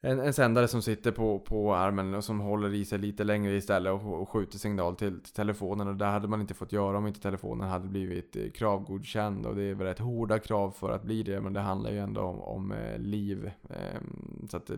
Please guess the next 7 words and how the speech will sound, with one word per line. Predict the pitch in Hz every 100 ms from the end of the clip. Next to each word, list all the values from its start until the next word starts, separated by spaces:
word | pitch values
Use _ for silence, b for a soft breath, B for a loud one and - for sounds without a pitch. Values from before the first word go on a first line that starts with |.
| -
det | - -
är | 110
ju | 110
också | 104 - 107
en, | 104 117
en | - 107
kvalitetsstämpel. | 104 110 104 - 98 - 110 104 -